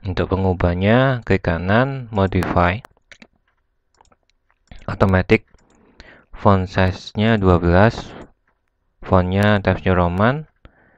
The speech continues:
justify. Untuk line spacing-nya, kita menggunakan double. Ini before-nya saya nolkan dulu. Oke.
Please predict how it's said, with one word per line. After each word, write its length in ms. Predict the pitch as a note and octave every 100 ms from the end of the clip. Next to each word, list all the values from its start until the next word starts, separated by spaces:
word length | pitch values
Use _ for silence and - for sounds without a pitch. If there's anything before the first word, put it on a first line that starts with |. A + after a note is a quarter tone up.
| _ _ _
justify. 720 | - F2+ - F#2 - F2+ F2 A2+ D2+ _ _ _ _ _ _ _ _
Untuk 640 | - F#2+ F2+ _ - G2+ F#2+
line 240 | G2 F#2+
spacing-nya, 960 | - F#2+ F2+ F#2+ F2+ F#2+ B2+ C#3+ C#3+ C3 - _ _
kita 240 | - -
menggunakan 720 | G2+ G2 F#2 F#2 F#2 F#2+ G2+ - -
double. 480 | F#2 F2 F2+ A#2 B2 -
Ini 480 | F#2 F#2 F#2 G2 - _
before-nya 480 | F#2 F#2 F#2 G#2+ A#2
saya 320 | F#2+ F#2 F2+
nolkan 400 | F#2 F2+ F2 F2+
dulu. 320 | F2+ F2+ C3+ - _ - - - _ _ _ _ _ _ _ _ _ -
Oke. 240 | G2 F#2